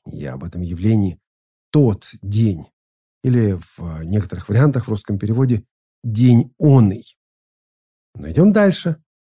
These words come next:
«Отрасль Господа». Что это за отрасль? В еврейском языке есть полтора десятка слов со схожим значением, которые на русский язык часто переводятся именно как «отрасль».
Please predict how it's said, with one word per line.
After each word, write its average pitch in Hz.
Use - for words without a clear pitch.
«Отрасль 160
Господа». 104
Что -
это 156
за 131
отрасль? 117
В 92
еврейском 117
языке 110
есть 131
полтора 131
десятка 127
слов -
со -
схожим 113
значением, 110
которые 127
на 104
русский 139
язык 131
часто 143
переводятся 113
именно 107
как 98
«отрасль». -